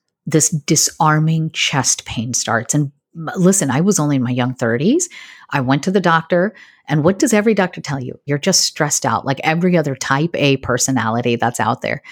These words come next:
And they thought it was just acid reflux. Well, it turned out it wasn't. I have a, at that time, a rare medical disorder. More and more people are getting diagnosed with it, interestingly enough, known as achalasia, but we missed it initially. And it didn't get diagnosed until they found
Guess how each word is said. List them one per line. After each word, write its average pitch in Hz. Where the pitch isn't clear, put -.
And 147
they 143
thought 160
it 165
was 147
just -
acid 120
reflux. 117
Well, 139
it 135
turned 165
out 160
it 170
wasn't. 123
I 123
have 131
a, 131
at 160
that 311
time, 131
a 127
rare 147
medical 143
disorder. 139
More 156
and 175
more 147
people -
are 151
getting 131
diagnosed 127
with 127
it, 120
interestingly 131
enough, 123
known 131
as 127
achalasia, 120
but 123
we 139
missed 175
it 117
initially. -
And 160
it 156
didn't 202
get 185
diagnosed 156
until 127
they 135
found 123